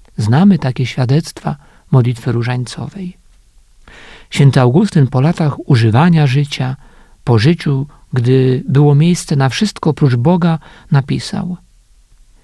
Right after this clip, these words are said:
"Niespokojne jest serce człowieka,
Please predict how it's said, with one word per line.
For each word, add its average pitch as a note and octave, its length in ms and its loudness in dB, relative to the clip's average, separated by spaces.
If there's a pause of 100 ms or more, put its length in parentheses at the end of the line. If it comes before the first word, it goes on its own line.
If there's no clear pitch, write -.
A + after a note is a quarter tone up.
(220)
"Niespokojne F3 680 2
jest D#3 220 -2
serce F3+ 420 -2
człowieka, D#3+ 600 -2